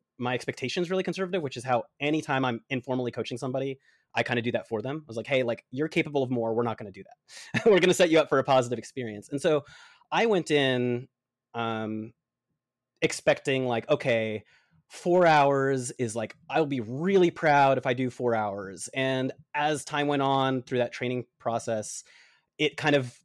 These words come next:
was pushing and pushing, pushing. It's like, "All right, you're gonna do three forty to three fifty range." And during the marathon, I, I, like, after the first half, I just got so annoyed at my watch beeping at me for going too fast that I just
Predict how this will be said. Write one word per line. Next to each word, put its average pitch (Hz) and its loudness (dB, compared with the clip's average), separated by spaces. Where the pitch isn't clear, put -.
was 127 0
pushing 175 0
and 143 -4
pushing, 147 0
pushing. 147 -4
It's 131 -4
like, 131 -8
"All 180 2
right, 110 2
you're 185 4
gonna 196 4
do 175 2
three 180 -4
forty 165 2
to 117 0
three 185 2
fifty 143 -4
range." 98 -10
And 156 0
during 170 -2
the 185 0
marathon, 139 -2
I, - -18
I, 135 0
like, 127 -2
after 139 -2
the 131 -4
first - -2
half, 143 0
I 135 4
just 170 -8
got 160 0
so 151 4
annoyed 135 4
at 120 0
my 107 -6
watch 120 0
beeping 127 -2
at 117 -2
me 113 -6
for 135 -4
going 120 0
too 123 -10
fast 170 0
that 123 0
I 117 0
just 113 -12